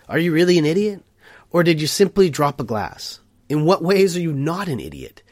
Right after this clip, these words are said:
We do it all the time to ourselves. Maybe we forget our keys or phone and we start to label ourselves. And we start to then put ourselves in these categories. "Oh, that's just how I am." That's just not, that's not how you are. That's just what's happening.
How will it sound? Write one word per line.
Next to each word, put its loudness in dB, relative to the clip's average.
We -4
do 4
it 6
all 2
the -2
time -2
to 0
ourselves. -6
Maybe 0
we -4
forget -2
our 0
keys -4
or -6
phone -2
and 0
we -2
start -4
to -6
label -2
ourselves. -10
And -2
we 2
start 0
to 0
then 2
put 0
ourselves 0
in -2
these -4
categories. -8
"Oh, 4
that's 0
just -6
how -4
I -6
am." -6
That's 0
just -2
not, -2
that's -4
not 0
how -2
you -2
are. -4
That's -2
just -6
what's -4
happening. -10